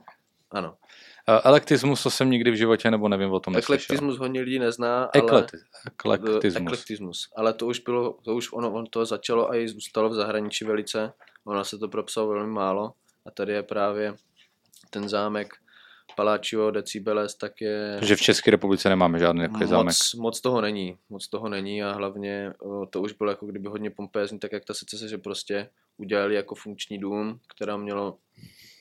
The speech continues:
Speaker 1: eh, které měly jenom jako kdyby hezký fasády.
Speaker 2: Mhm.
Speaker 1: Samozřejmě tady ten palác měl samozřejmě i reprezentativní prostory,
Speaker 2: Mhm.
Speaker 1: ale jako kdyby ten eklektismus se do normální architektury moc nepropsal. Vždycky to zase byla nějaká jako dominantní budova nebo něco jako zámkovýho nebo něco velkého, drahýho.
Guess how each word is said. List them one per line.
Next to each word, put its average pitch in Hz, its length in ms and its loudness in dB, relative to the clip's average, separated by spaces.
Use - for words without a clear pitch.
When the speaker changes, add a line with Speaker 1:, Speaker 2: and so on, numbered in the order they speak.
Speaker 1:
eh, 98 260 -4
které 104 260 -2
měly 104 220 -2
jenom 104 180 -2
jako 107 160 -8
kdyby 104 160 0
hezký 107 260 -6
fasády. 104 640 -2
Speaker 2:
Mhm. 107 100 2
Speaker 1:
Samozřejmě 104 400 0
tady 98 200 -4
ten 95 260 -6
palác 98 340 -2
měl 98 160 -8
samozřejmě 98 420 -10
i 95 40 -10
reprezentativní 95 760 -12
prostory, 95 520 -10
Speaker 2:
Mhm. 95 280 -2
Speaker 1:
ale 98 160 0
jako 98 180 -6
kdyby 101 240 -8
ten 104 140 -6
eklektismus 101 600 -8
se 104 140 -2
do 95 200 -2
normální 101 500 -6
architektury 95 560 -12
moc 98 180 -12
nepropsal. 85 580 -12
Vždycky 95 260 -10
to 104 100 -4
zase 98 160 -4
byla 95 180 -6
nějaká 95 260 -8
jako 95 160 -8
dominantní 90 540 -10
budova 87 360 -8
nebo 85 160 -14
něco 85 340 -10
jako 92 300 -12
zámkovýho 92 680 -8
nebo 87 180 -16
něco 90 260 -16
velkého, 87 360 -12
drahýho. 87 440 -16